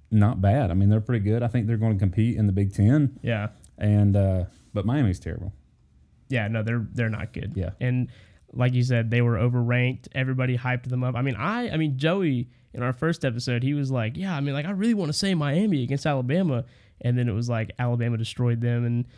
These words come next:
Speaker 2: and now we kinda find out Miami's just not a good team. So, <laughs> I mean, that's,
Speaker 1: Yeah.
Speaker 2: that's just, like, the thing, I guess, that happens around week four. You start seeing these teams' real weaknesses and start seeing, like, who was actually good and who was not, who was overranked and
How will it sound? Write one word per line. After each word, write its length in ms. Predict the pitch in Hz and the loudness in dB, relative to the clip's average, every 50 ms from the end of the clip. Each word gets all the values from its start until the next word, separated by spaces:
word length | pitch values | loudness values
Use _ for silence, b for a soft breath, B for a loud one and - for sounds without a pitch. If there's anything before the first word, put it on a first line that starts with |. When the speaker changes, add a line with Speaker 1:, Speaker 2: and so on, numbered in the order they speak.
| B B B | B B B
Speaker 2:
and 80 | - | -2
now 140 | 127 123 123 | 0 2 2
we 80 | 120 117 | 2 0
kinda 160 | - 123 120 | 0 -2 -2
find 240 | 113 - 120 123 120 | -2 -2 -2 -2 0
out 160 | 120 117 120 | 0 0 0
Miami's 320 | 120 120 120 117 117 113 | -2 -2 -2 -2 -2 -2
just 160 | - 127 117 127 | -2 -4 -2 -2
not 180 | 123 113 110 | -2 -2 -2
a 40 | 110 | -4
good 200 | 107 110 110 113 | -4 -4 -6 -6
team. 320 | - - 104 104 110 117 | -6 -6 -4 -4 -4 -4
So, 280 | 113 - 113 110 110 113 b b b b b b b b b b _ - | -4 -4 -4 -2 -2 -4 b b b b b b b b b b _ 4
<laughs> 460 | - - - - 214 190 180 - - | 4 6 8 6 6 4 4 2 2
I 80 | 185 | 0
mean, 340 | 175 170 180 180 180 170 160 | 0 0 -2 -2 -2 -2 0
that's, 240 | 120 147 165 131 101 | -2 -4 -4 -2 0
Speaker 1:
Yeah. 60 | 95 | 0
Speaker 2:
that's 120 | 87 82 85 | 0 0 0
just, 140 | - - | -2 -2
like, 160 | 175 160 170 160 | -2 -2 -2 -4
the 60 | 143 | -6
thing, 180 | - 147 151 143 | -4 0 0 0
I 60 | 131 | 2
guess, 160 | 123 135 127 | 0 0 -2
that 140 | - 131 120 | 0 0 2
happens 320 | 131 127 131 131 127 120 | 2 2 2 0 0 0
around 260 | 120 117 120 120 117 117 | 2 2 2 0 0 0
week 160 | 120 123 - | -2 -2 -4
four. 180 | - 120 123 | -2 -2 0
You 80 | 123 120 | 0 0
start 220 | 123 - 131 117 | 0 -2 -2 -4
seeing 220 | 117 - 131 127 123 | -2 -2 -2 0 0
these 140 | 123 120 123 | -2 -2 -2
teams' 340 | - 127 127 127 123 127 117 | -4 -4 -2 -2 -2 -2 -4
real 280 | - - 131 135 127 120 | -6 -4 -2 -2 0 0
weaknesses 440 | 131 131 - 117 120 123 127 120 117 | -2 -2 -2 -4 -4 -4 -4 -4 -2
and 200 | 117 117 117 120 | -2 -4 -4 -4
start 220 | - 131 127 110 | -4 -4 -4 -4
seeing, 240 | - 131 131 127 127 | -2 -2 -2 0 0
like, 180 | 123 117 117 - b b b b b | -2 -2 -4 -6 b b b b b
who 120 | - 151 147 | 2 4 4
was 140 | 131 123 127 | 4 4 4
actually 300 | 123 127 123 - 123 120 | 2 2 0 0 -2 -2
good 200 | 120 123 120 120 | 0 0 0 2
and 80 | 120 | 2
who 80 | 127 127 | 2 2
was 140 | 120 117 117 | 2 0 0
not, 260 | 120 123 127 123 123 | 0 2 2 2 2
who 100 | 127 131 | 2 2
was 140 | 127 131 123 | 2 2 2
overranked 540 | 131 123 117 117 117 123 127 127 127 123 123 | 2 0 0 0 0 0 0 0 0 -2 -2
and 140 | 117 117 | -4 -4